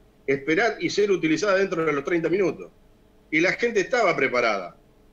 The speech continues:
porque los chicos, tanto César Torre, que, que los que están a cargo, como Silvia Parengo, del cual confío plenamente,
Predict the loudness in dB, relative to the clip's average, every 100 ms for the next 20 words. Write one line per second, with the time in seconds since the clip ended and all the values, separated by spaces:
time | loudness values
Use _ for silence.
0 | _ -4 0 0 0 -2 -2 -2 -2 -2
1 | -2 -2 -2 -4 0 0 2 0 0 0
2 | 0 0 -2 -2 -4 -6 -4 0 0 2
3 | 0 0 0 -4 -4 -2 0 2 2 2
4 | 0 -2 -2 -2 -2 -4 -2 -2 0 0
5 | 2 0 -2 -6 -8